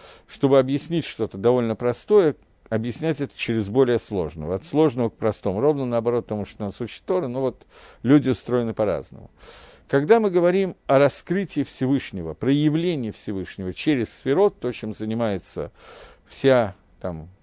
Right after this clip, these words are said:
все каббалисты и часть книги Зогар, на этом построен очень много Китвей Аризаль, Эцхаим Аризаль и так далее, э, комментарий Сифра Лацниуса, который, который написан к Сифру Лацниуса Вильнюсский Гаон,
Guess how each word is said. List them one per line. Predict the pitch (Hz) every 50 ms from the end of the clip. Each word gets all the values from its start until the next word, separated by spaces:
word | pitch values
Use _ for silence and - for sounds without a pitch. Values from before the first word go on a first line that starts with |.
| _ _ _ _
все | - - - 147 127
каббалисты | - - 110 101 113 123 123 131 - - - - 95 85 78 67 -
и | - 98 98 95 92 85 78 - - _ _ _ _ _ _ _ _ - _ _ _ _
часть | - - 127 120 - -
книги | - 110 107 95 98
Зогар, | 98 104 151 156 143 120 117 101 92 -
на | - 95 98
этом | 95 101 95
построен | 95 101 - - - 117 110 101 95 90 82 - _ _ _ _
очень | - 98 - - 113
много | 110 110 113 113 113 98 90 85 - - _ _ - _ _ _ _ _
Китвей | - 107 - - 120 117 98
Аризаль, | 95 101 101 90 131 156 165 151 135 127 -
Эцхаим | - - - - - - 143 151 151 135 123
Аризаль | 110 98 101 95 - 101 95 92 90
и | 92 90
так | - 110 110 117
далее, | 147 160 156 147 135 127 - - _ - - - - - - - - _ _ _ _
э, | - 98 101 101 98 98 80
комментарий | - - 104 107 107 101 120 127 120 107 98
Сифра | - - 113 101 101 101 95 95 - -
Лацниуса, | 107 104 98 95 - - 113 113 117 120 110 - - -
который, | 95 90 - 92 98 98 98 101 82 - -
который | - 95 - 117 107 101 98
написан | 104 104 - - 110 - - 104 98
к | -
Сифру | - 107 101 87 92 95
Лацниуса | 92 90 - - 107 107 104 98 - -
Вильнюсский | - 104 107 104 95 90 - - - 101 92
Гаон, | 98 127 151 165 170 156 139 -